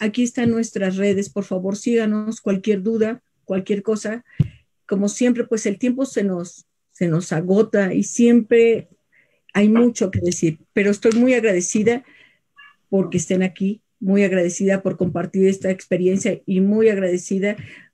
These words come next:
porque sigamos teniendo estos espacios donde podamos compartir y ofertar estas nuevas oportunidades para poder participar en otros deportes.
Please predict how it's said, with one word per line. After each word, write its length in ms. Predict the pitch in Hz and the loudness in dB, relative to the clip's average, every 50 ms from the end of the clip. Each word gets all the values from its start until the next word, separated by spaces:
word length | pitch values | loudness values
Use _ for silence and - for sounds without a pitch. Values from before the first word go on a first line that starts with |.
| _ _ - | _ _ 0
porque 540 | 208 208 202 190 - - 202 202 202 - - | 2 2 2 2 0 0 2 2 2 0 -4
sigamos 460 | - - - 196 185 214 208 233 233 - | -10 -6 -6 -4 -2 0 0 0 0 0
teniendo 340 | 240 190 202 208 214 214 | -2 -2 0 0 0 -2
estos 260 | 220 214 - 220 214 208 | -2 -4 -4 -6 -6 -6
espacios 460 | 196 - - 196 202 - 220 208 202 | -8 -6 -4 -6 -4 -4 -4 -4 -2
donde 220 | 208 185 185 185 | -2 -2 -2 -4
podamos 500 | 185 - 185 185 202 202 208 214 208 - | -2 -2 -2 0 0 0 0 -2 -2 -4
compartir 720 | - - 190 190 185 196 190 190 - - 214 233 233 233 _ | -4 -2 -2 -2 -2 -2 -4 -4 -2 -2 -2 -2 -2 -4 _
y 140 | - 202 190 | -4 -2 -2
ofertar 540 | 190 185 - 180 175 180 - - 202 208 208 | -2 0 -2 -6 -6 -6 -6 -4 -2 -2 -2
estas 280 | 208 - - 202 202 - | -2 -4 -4 -6 -4 -2
nuevas 280 | 190 196 196 202 202 - | -2 -2 -2 -4 -4 -6
oportunidades 840 | 190 - 185 185 - - 175 175 180 180 185 196 196 226 226 - _ - - - - _ _ _ - | -6 -6 -6 -6 -4 -4 -4 -2 0 0 0 0 -2 -4 -6 -10 _ -20 -20 -20 -20 _ _ _ -2
para 240 | 208 202 196 190 - | 0 0 0 0 0
poder 260 | 196 196 202 196 - | 0 0 0 0 0
participar 720 | - 202 202 - 190 - - - - - 95 98 98 - _ _ _ _ _ _ _ _ _ _ - | -2 -4 -2 -4 -6 -2 -2 -4 -2 -2 -4 -4 -4 -6 _ _ _ _ _ _ _ _ _ _ 0
en 160 | 190 185 190 | 2 2 2
otros 280 | 196 190 - 185 180 | 0 0 0 -2 -2
deportes. 640 | - 170 160 - 151 151 156 - - - - - | -2 -4 -4 -4 -4 -4 -4 -8 -16 -16 -16 -18